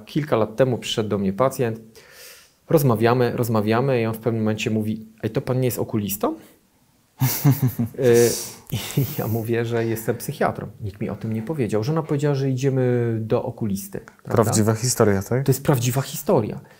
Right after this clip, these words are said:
Speaker 1: I, i, i wiesz, podstęp i perswazja to nie działa.
Speaker 2: Mhm.
Speaker 1: E, że jakby wielu, wielu moich pacjentów skarży się na to, że są jakby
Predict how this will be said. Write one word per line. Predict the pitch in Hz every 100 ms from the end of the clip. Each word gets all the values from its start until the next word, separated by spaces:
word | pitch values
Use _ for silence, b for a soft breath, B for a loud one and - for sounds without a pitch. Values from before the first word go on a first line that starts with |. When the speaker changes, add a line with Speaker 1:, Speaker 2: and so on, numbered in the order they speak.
| B B B B _
Speaker 1:
I, | 143 139 -
i, | 151 139 139 - - 131
i |
wiesz, | 175 175 - - - _ _ _ _ - - -
podstęp | 208 208 - 175 -
i |
perswazja | 151 156 - 165 147 151
to | 156
nie | 143 135
działa. | 117 101 - - - -
Speaker 2:
Mhm. | 98 92 92
Speaker 1:
E, | 95 110 b b - - 131 127 127 127 127 127 127
że | 131 127 143 143
jakby | 147 143 131
wielu, | 147 185 180 - -
wielu | 127 127 156 165
moich | 147 139
pacjentów | 143 135 139 123 120 113
skarży | - - 120 107 104
się | 110
na | 101 95
to, | 98
że | 98 104
są | - 117 - 107
jakby | 113 113 120